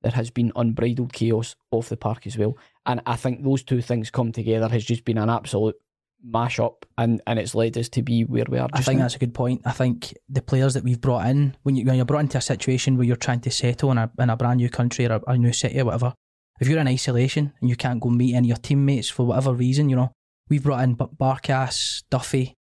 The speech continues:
Speaker 2: all these have been, Ayeti, all been brought in this, you know, this season, and taking them out of their comfort, comfort zone and unable to go and spend time with their teammates gelling.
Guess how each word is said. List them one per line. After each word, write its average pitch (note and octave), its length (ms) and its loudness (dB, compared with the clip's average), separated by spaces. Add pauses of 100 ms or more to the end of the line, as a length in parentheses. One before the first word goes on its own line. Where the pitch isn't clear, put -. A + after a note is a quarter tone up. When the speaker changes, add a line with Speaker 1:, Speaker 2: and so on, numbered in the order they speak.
(120)
Speaker 2:
all D3 180 2
these C#3+ 140 2
have C3 100 2
been, B2+ 120 0 (240)
Ayeti, B2+ 500 2 (100)
all C3 200 0
been C3+ 180 0
brought B2 220 0
in B2 120 2
this, - 340 -4 (120)
you C3 80 0
know, B2 80 4
this A#2+ 160 0
season, C3 440 2 (340)
and B2+ 160 2
taking D#3+ 160 0
them C3+ 100 2
out B2+ 60 2
of C3 60 0
their A2 80 0
comfort, - 440 -4
comfort C#3 360 -2
zone C#3 180 2
and B2+ 100 2
unable C#3 320 2
to - 140 -2
go C3+ 240 2
and B2+ 120 0
spend B2 300 0
time C3 220 0
with B2 60 2
their A#2+ 80 0
teammates C3 400 0 (180)
gelling. C3+ 320 2